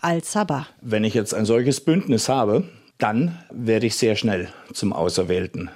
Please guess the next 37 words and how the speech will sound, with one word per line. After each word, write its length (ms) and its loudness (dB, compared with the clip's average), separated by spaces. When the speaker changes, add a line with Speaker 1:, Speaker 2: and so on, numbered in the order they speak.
Speaker 2:
äh, 200 -6
des 220 -6
Kreml. 400 -8
Speaker 1:
Erklärt 420 0
einer 260 4
der 120 2
beiden 320 0
Autoren 520 2
des 180 -2
Buches, 460 -2
Thomas 360 2
Kistner, 500 -2
im 140 -2
D-L-F 360 0
Sportgespräch. 1040 -4
Speaker 2:
Horst 180 -6
Dassler 360 0
ist 240 -6
eigentlich 380 -4
der, 320 0
man 220 -6
kann 180 -2
sagen, 480 0
der 80 0
Erfinder 400 2
der 100 2
modernen 480 -2
Sportkorruption. 1300 -4
Er 200 -4
war 160 0
der 160 -2
Mann, 340 -2
der 240 0
Samaranch 840 -2
mit 240 -2
erschaffen 520 -4
hat. 220 -4